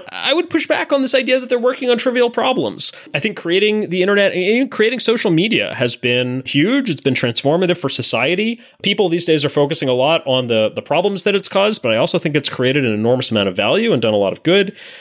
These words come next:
Even advertising, I'll defend here. You know, there's this classic line of, uh, "I, I saw the best minds of my generation figuring out how to make people click on ads."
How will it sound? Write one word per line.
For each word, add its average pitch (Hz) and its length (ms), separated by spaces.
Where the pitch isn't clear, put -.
Even 247 220
advertising, 190 640
I'll 139 160
defend 165 560
here. 139 300
You 160 120
know, 135 200
there's 160 180
this 160 120
classic - 380
line 151 280
of, 139 160
uh, 131 200
"I, 131 220
I - 40
saw 151 200
the 139 100
best 135 280
minds 131 320
of 120 80
my 123 140
generation 123 720
figuring 120 360
out 113 140
how 113 80
to 113 40
make 113 160
people 107 200
click - 240
on 104 160
ads." 104 400